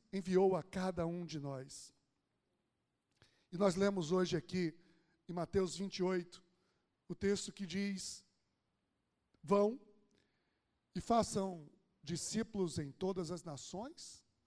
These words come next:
batizando-os em nome do Pai, do Filho e do Espírito Santo, ensinando a obedecer tudo o que eu lhes ordenei, e eu estarei com vocês até o fim dos tempos."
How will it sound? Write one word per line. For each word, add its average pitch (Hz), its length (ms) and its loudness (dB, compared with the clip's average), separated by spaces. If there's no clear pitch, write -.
batizando-os 185 680 -2
em 175 80 -2
nome 175 240 -4
do 156 100 -6
Pai, 180 380 -4
do 160 140 -8
Filho 190 260 -6
e 175 60 -2
do 165 80 -8
Espírito 160 440 -8
Santo, 185 480 -8
ensinando 175 840 2
a 156 80 0
obedecer 165 640 -2
tudo 202 380 -2
o 165 60 -6
que - 180 -6
eu 175 80 0
lhes 170 260 -4
ordenei, 147 640 -4
e 160 60 0
eu 180 100 4
estarei 175 380 0
com 185 140 -8
vocês 165 800 -4
até 165 240 -4
o 160 80 -6
fim 165 160 -10
dos 151 180 -10
tempos." - 540 -12